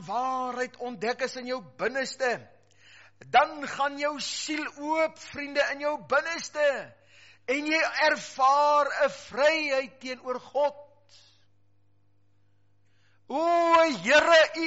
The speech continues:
is my rots en my bergvesting. Hy is in die diepste nood waar Absalom en Saul hom wil vermoor en hy kruip in die spilonke weg, ou Dawid. Dan sê hy, "Die Here is my rots." O God,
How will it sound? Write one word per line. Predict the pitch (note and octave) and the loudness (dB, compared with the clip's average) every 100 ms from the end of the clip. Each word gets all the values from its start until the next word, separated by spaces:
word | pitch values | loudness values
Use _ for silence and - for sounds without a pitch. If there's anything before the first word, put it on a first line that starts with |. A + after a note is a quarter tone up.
| C#4 D#4 | 0 0
is | - | 0
my | C#4+ D4+ | 0 0
rots | C#4 G3 C#4 E4 - - - - | 0 2 4 4 2 -8 -8 -6
en | C#4+ | -2
my | C#4+ D4 | 0 0
bergvesting. | E3+ G3 D#4 - - D4+ D4+ - D4+ C#4+ A3+ D3+ _ _ _ _ _ _ _ - - | 2 4 4 0 -4 -6 -6 -4 -4 -4 -14 -20 _ _ _ _ _ _ _ -20 0
Hy | C4+ | 2
is | F4 D#4+ | 2 0
in | E4+ | -4
die | E4 | -4
diepste | - F#4 F#4 - D#4+ | 2 0 0 -4 -2
nood | D#4 D#4+ E4 D4 | -2 2 4 6
waar | C#4 B3+ D#4+ | 4 6 4
Absalom | D#4+ - D#4 D4+ | 2 -2 0 0
en | D4 | 0
Saul | C4+ C4+ E4 D#4 G3+ - - | 0 2 4 4 0 -4 -2
hom | C#4 | 0
wil | C#4+ D4 | 2 0
vermoor | - D4 A#3+ D#4 E4+ D#4+ G#3 - - | 0 -2 -2 0 4 4 4 -4 -2
en | |
hy | C4 | -2
kruip | D4 - C4+ F4 E4+ | -2 0 0 0 -2
in | |
die | E4 C#4+ | -4 -6
spilonke | - D4+ C#4+ D#4 D4+ | -6 0 2 2 0
weg, | D4+ D4 | 2 4
ou | C#4+ G3+ | 2 4
Dawid. | G3+ B3 C4 B3+ A3+ - _ _ - - _ - | 6 6 4 0 -4 -6 _ _ -20 -20 _ -20
Dan | - D3+ | -16 -14
sê | F3+ | -12
hy, | E3+ | -12
"Die | D3+ | -12
Here | C#3 C3 B2 C3+ | -16 -14 -14 -16
is | - | -18
my | C3 | -18
rots." | C#3 C#3+ - - - - - _ _ _ _ _ _ _ _ _ _ | -18 -18 -20 -20 -20 -20 -20 _ _ _ _ _ _ _ _ _ _
O | D3 D#3+ E3 D#3+ D3 - - - - | -16 -14 -14 -16 -18 -20 -20 -20 -20
God, | - B2 _ _ | -20 -20 _ _